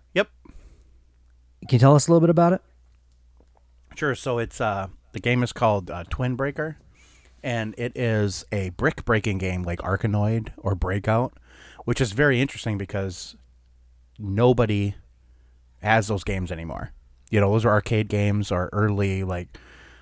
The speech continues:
Speaker 1: uh, Atari games that people played. And I asked, I did ask him, and a lot of people have been asking him, you know, "Why are, did you make a brick breaker?" He goes, "'Cause there aren't any brick breakers." <laughs>
Speaker 2: That's true.
Speaker 1: Yeah, so he wants to be, like, if you want a brick breaking game, there you go.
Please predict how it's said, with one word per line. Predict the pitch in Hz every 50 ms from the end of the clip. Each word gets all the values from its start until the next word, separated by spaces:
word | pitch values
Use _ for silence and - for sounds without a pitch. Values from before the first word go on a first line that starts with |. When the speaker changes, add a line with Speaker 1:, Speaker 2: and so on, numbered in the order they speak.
| - - -
Speaker 1:
uh, | 76 78 71 58 - - _ - _ _ _ _ - -
Atari | 107 98 - 123 127 123 117 98
games | 101 92 85 82
that | 90 87
people | - 110 - 90 85
played. | - 117 117 107 95 90 92 - - - - - - - - - - - _ - _ - -
And | 120 110
I | 113 120
asked, | 135 165 175 - -
I | 120 101 110
did | 104 156 165
ask | 143 120 131 143 - -
him, | 110 92
and | 92 95
a | 101
lot | 107 127 127
of | -
people | 127 107 98 95
have | 92
been | 92 98 110
asking | 127 131 - - 98 90
him, | 87 90
you | 90
know, | 90
"Why | 95 92 98 107 120 123
are, | 123 -
did | - - 113 95
you | 104 101
make | 104 101 -
a | 92
brick | 80 117 139 - -
breaker?" | - 98 90 - 80
He | 90 95
goes, | - 107 101 -
"'Cause | - 117 95
there | 113 110
aren't | 117 127 135 131 -
any | 110 104 101
brick | 90 - 127 131 -
breakers." | - 90 80 - - 80 - - - _ _ - - - - _ _ _ _ 202 - - -
<laughs> | - - - _ _ - - - - - - - - - - _ _
Speaker 2:
That's | - 104 131 -
true. | - - 170 180 139 85 80 -
Speaker 1:
Yeah, | - 156 175 147 104 -
so | - - 147 127
he | 117 131
wants | 120 123 123 120 - -
to | 123 107
be, | 113 113 110 110 107 101 - - - - - _
like, | - 135 120 -
if | 110 117
you | 120 123
want | 113 113 120 123
a | 117
brick | 98 113 139 147 -
breaking | - 101 98 - 107 98
game, | 90 90 92 107 123 123
there | 92 95 104
you | 107
go. | 104 143 147 101 90 -